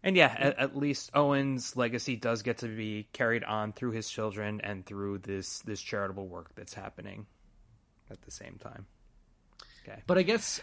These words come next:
Speaker 2: I would love, I just love, as, like, a final thought from each of you of, like, I don't know.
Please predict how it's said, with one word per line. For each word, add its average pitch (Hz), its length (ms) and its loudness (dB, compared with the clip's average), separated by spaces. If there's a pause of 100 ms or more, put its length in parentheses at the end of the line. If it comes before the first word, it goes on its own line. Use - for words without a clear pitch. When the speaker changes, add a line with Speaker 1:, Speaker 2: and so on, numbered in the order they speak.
Speaker 2:
I 160 80 2
would 196 100 4
love, 180 120 -2 (140)
I 160 60 2
just 165 180 0
love, 160 240 0 (320)
as, 131 160 -4
like, 120 120 -2
a 123 80 0
final 139 260 -2
thought 123 220 -2
from 120 160 -2
each 120 160 -6
of 135 100 -6
you 120 160 0
of, 110 100 -4
like, 107 240 -4 (300)
I 117 40 -8
don't 135 100 -6
know. 196 160 -6